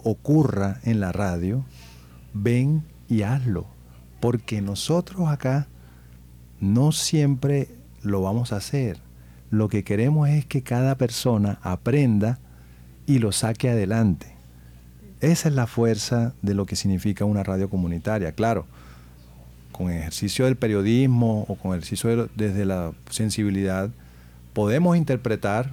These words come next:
o podemos reconocer lo que hay en la comunidad, en las comunidades.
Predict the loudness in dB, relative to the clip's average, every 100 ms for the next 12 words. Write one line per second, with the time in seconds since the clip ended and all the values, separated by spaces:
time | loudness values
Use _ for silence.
0 | -8 -6 -2 0 0 0 -2 -2 -2 -2
1 | -2 -2 0 0 -2 0 0 2 2 2
2 | 0 0 0 2 0 0 0 -2 -2 -2
3 | 0 0 0 0 -4 -10